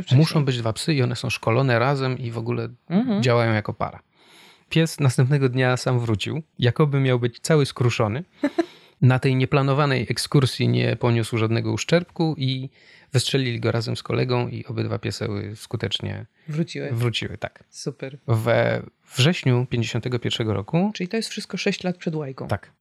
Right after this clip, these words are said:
Speaker 2: Psy, jeden się nazywał Rożek, a drugi się nazywał, jak sądzę, Głupiutki,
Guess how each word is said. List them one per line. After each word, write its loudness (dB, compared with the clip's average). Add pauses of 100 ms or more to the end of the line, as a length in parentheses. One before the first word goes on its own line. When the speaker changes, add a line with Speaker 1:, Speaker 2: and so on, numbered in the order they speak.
(120)
Speaker 2:
Psy, 2 (480)
jeden 2
się -2
nazywał 4
Rożek, 2
a 0
drugi -2
się -2
nazywał, -2
jak -6
sądzę, -2
Głupiutki, -2